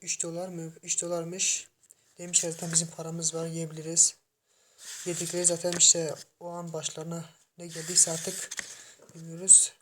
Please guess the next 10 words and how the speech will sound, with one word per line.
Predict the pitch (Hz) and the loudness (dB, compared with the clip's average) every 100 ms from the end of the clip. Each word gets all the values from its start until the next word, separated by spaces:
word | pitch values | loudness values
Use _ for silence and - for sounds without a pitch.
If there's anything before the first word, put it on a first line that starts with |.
| _ _ _ 175 | _ _ _ -16
Ve | 170 | -10
değişiklikler. | 170 165 175 170 165 165 160 - - - - - - - - - | -2 0 0 -4 -12 -10 -10 -14 -18 -20 -20 -20 -20 -20 -14 -4
İşte | - 147 143 - - | -2 -2 -8 -16 -18
konuyu | - 170 165 | -14 -12 -12
kapatalım. | 160 156 170 165 170 _ _ _ _ _ _ - - - - - | -12 -12 -10 -10 -12 _ _ _ _ _ _ -20 -18 -18 -20 -20
Hikayeyi | 170 170 170 | -12 -8 -6
anlatmaya | 165 165 165 | -8 -10 -12
başlayalım. | 156 - 151 160 | -8 -8 -8 -10
O | 165 | -8
zaman, | 165 170 165 | -6 -6 -8